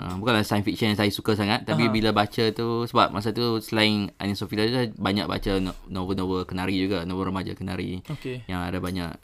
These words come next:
Speaker 1: elemen fantasi, horror kan. Jadi benda-benda tu saya rasa mungkin ada dalam diri saya juga keinginan untuk lari tu kot saya rasa. Ah, sebab teringat apa yang
Speaker 2: So, ini escapism lah.
Speaker 1: Ah, lebih kurang lah kot
Speaker 2: Aha.
Speaker 1: nak, ah, maksudnya bila baca tu kita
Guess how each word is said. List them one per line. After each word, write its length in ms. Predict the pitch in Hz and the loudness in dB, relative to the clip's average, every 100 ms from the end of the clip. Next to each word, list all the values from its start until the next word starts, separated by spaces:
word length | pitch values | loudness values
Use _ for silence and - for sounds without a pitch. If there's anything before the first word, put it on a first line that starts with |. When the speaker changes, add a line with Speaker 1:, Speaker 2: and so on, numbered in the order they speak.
| - | -12
Speaker 1:
elemen 260 | 90 90 85 | -8 -6 -6
fantasi, 680 | 85 95 95 92 90 90 92 | -6 -6 -6 -4 -4 -4 -6
horror 680 | 90 92 90 92 92 92 92 | -4 -2 -2 -2 -4 -4 -4
kan. 220 | 101 90 | -4 -4
Jadi 380 | 92 101 95 92 - - - - _ _ | -4 -4 -4 -6 -12 -20 -20 -20 _ _
benda-benda 540 | 101 104 98 101 101 98 | -2 2 2 2 2 2
tu 200 | 107 104 | 2 2
saya 220 | 107 101 | 2 0
rasa 100 | 117 | 0
mungkin 380 | 120 110 117 95 | -4 0 0 0
ada 300 | 95 104 110 107 | 0 2 4 6
dalam 300 | 101 101 101 | 4 2 2
diri 240 | 101 98 | 0 0
saya 160 | 101 101 | 0 0
juga 240 | 98 98 92 - | 0 -2 -4 -12
keinginan 320 | 92 98 95 | -6 -2 -2
untuk 80 | - | -2
lari 260 | 101 101 | 0 0
tu 80 | 98 | 0
kot 140 | 92 87 | -2 -4
saya 120 | 90 | -4
rasa. 240 | 92 - 90 90 92 | -6 -6 -6 -6 -8
Ah, 360 | 90 90 92 | -8 -6 -8
sebab 240 | 92 98 92 - _ | -10 -10 -10 -12 _
teringat 400 | 92 104 104 92 | -10 -4 -2 -2
apa 140 | - 95 | -2 -2
yang 320 | 92 92 92 | -2 -4 -4
Speaker 2:
So, 80 | 147 | -2
ini 240 | 147 165 | 0 -2
escapism 560 | 143 151 151 139 131 175 | -6 -6 -6 -4 -4 -6
lah. 160 | 139 - - - | -10 -12 -20 -16
Speaker 1:
Ah, 400 | - 104 107 107 - | -4 0 2 0 0
lebih 220 | 120 127 | 6 6
kurang 300 | 135 120 117 | 10 8 8
lah 40 | |
kot 120 | 117 117 | 6 4
Speaker 2:
Aha. 140 | 107 | 4
Speaker 1:
nak, 140 | 101 98 | 4 0
ah, 240 | 101 92 92 98 | 0 0 -2 -4
maksudnya 400 | 98 - 104 101 | -6 -6 -2 -2
bila 240 | 98 104 | 2 2
baca 220 | 104 101 110 | 2 2 0
tu 160 | 107 | -2
kita 320 | 113 - 95 | -4 -4 -6